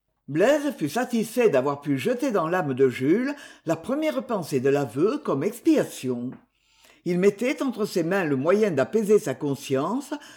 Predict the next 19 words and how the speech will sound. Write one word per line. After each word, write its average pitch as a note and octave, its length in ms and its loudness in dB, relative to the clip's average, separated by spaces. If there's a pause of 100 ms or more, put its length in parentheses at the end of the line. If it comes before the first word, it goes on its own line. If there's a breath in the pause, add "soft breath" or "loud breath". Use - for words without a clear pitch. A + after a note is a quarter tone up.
(120 loud breath)
de D#3 80 2
retrouver A3 420 2
le C#3+ 120 4
calme B3 520 -2
qu'il - 200 0
avait A#3+ 180 2
perdu. B2+ 720 -2 (1200)
Jules G3 380 2
reçut F#3 380 0
les D3 100 4
paroles G#3+ 400 2
de C3 140 4
Blaise D#3+ 480 0 (180 loud breath)
avec D#3 280 -2
quelque C#4+ 280 -2
surprise G#3 720 -2
mêlée F3+ 340 4
de C#4 140 0
satisfaction. D3 1000 -4